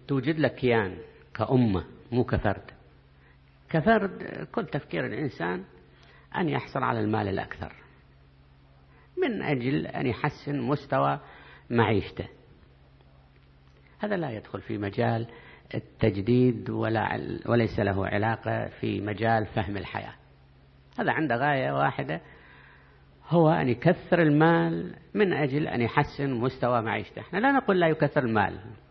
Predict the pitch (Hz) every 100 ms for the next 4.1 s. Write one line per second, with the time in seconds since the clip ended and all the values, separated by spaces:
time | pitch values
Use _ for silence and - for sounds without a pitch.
0 | - - 113 107 - - - 127 110 -
1 | 139 123 98 95 98 98 131 - 104 107
2 | 104 110 107 113 143 - 131 - 120 131
3 | 175 214 247 165 151 117 - 131 107 -
4 | 95